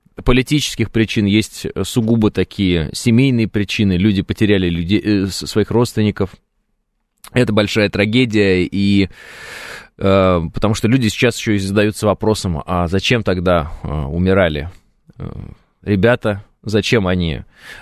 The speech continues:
э, отдали свои жизни, э, почему тогда сразу не сели за стол переговоров?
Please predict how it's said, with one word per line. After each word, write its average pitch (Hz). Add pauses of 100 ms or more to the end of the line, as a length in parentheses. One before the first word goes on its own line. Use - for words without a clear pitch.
э, 90
отдали 107
свои 98
жизни, 104
э, 82
почему 127
тогда 101
сразу 123
не 110
сели 107
за 107
стол 107
переговоров? 101